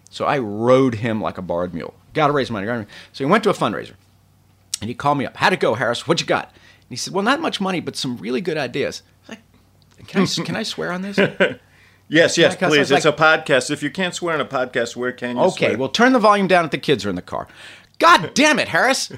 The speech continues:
Speaker 1: I can't
Speaker 2: <laughs>
Speaker 1: fucking spend ideas. I need money." And he said, "Well, just hear me out." I said, "Fuck, no, I want," and, and finally he got me to calm down.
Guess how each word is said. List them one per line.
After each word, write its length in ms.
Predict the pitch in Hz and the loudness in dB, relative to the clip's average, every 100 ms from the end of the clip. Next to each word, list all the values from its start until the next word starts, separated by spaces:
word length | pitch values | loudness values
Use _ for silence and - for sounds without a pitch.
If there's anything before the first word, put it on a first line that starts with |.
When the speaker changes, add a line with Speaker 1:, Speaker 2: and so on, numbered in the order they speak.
| - | -2
Speaker 1:
I 200 | 196 190 | 0 0
can't 260 | 175 320 | 0 -2
Speaker 2:
<laughs> 140 | - - | -2 0
Speaker 1:
fucking 240 | 285 285 | 2 2
spend 340 | 202 160 277 240 | 0 2 2 4
ideas. 560 | 208 190 285 147 - - 165 - | 2 4 2 2 -2 -6 -4 0
I 160 | 202 | 2
need 220 | 254 254 240 | 4 2 2
money." 480 | 247 320 349 - - - - - - - | 4 6 6 2 -2 -2 0 -2 -4 -4
And 180 | 202 - | -6 -2
he 100 | 220 | 0
said, 180 | - 220 | 0 0
"Well, 100 | 240 | -2
just 200 | 269 - | -2 -4
hear 160 | 269 | -4
me 120 | 311 320 | -2 -2
out." 120 | 330 | -2
I 60 | 233 | -4
said, 100 | 285 | -6
"Fuck, 340 | - 415 - | -6 -6 -4
no, 120 | 440 330 | -6 -4
I 80 | 370 | -4
want," 260 | 359 - - | -2 -6 -4
and, 160 | 208 - | -6 -4
and 200 | 190 196 | -4 -2
finally 340 | - 302 311 | 0 0 0
he 100 | 185 | -2
got 220 | 170 196 214 | 0 -2 -2
me 80 | |
to 60 | 214 | -8
calm 300 | - 165 156 | -6 -6 -6
down. 260 | 78 98 | -8 -8